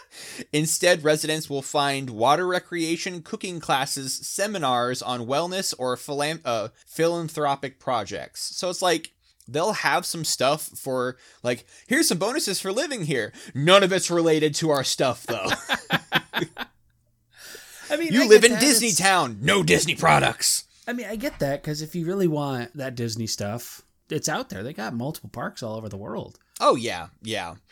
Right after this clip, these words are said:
Speaker 1: And, I mean, it's in Cal-, uh, California, so how, quick, quick Google, how far away is, where did it say? Where did it say?
Speaker 2: Rancho Mirage.
Speaker 1: Yeah, Rancho Mirage from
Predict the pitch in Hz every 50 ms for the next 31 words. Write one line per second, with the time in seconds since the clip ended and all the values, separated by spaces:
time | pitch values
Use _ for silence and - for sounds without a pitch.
0 | _ - - - - 196 220 226 240 240 233 208 208 220 - - - 220 226 233
1 | 226 220 220 208 165 - 214 269 - - 156 151 139 131 - 190 185 151 - -
2 | - 180 170 165 147 123 117 110 107 113 - - 147 135 123 120 120 117 - -
3 | - - - - - 175 180 196 208 220 220 220 214 214 208 208 - _ _ _
4 | _ - _ _ - - 214 175 - _ - - - 302 285 220 175 247 262 190
5 | 170 156 117 - - - _ _ - - 185 208 214 - 233 220 208 208 208 196
6 | 196 185 185 190 196 196 190 185 180 - - 165 165 165 165 165 160 160 156 156
7 | - - - - - - - _ - - 123 117 120 90 90 92 92 90 - -
8 | - 95 82 85 90 104 113 110 104 101 95 - - - - 113 98 120 120 -
9 | 117 113 120 113 113 113 113 - - - _ _ _ _ - 139 117 113 120 139
10 | 143 131 - 131 127 127 127 127 120 120 113 - - - 120 117 113 113 110 110
11 | 104 107